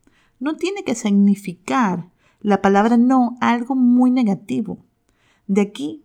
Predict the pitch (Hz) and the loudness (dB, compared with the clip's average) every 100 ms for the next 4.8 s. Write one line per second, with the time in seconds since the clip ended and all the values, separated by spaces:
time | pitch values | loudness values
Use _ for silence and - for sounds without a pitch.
0 | _ 214 208 208 196 208 190 185 226 254 | _ -2 -2 0 0 0 2 0 -2 -2
1 | - - 254 254 247 185 - - - - | -4 0 2 2 -2 -4 -8 -10 -10 -10
2 | - _ _ _ _ 226 240 247 233 226 | -20 _ _ _ _ 0 0 0 -4 -2
3 | 180 170 170 226 320 - 147 - 196 - | -6 -2 -2 -2 -4 -4 -6 -4 -8 -6
4 | 226 226 - 240 233 - - - | -8 -8 -4 -2 -2 -10 -12 -20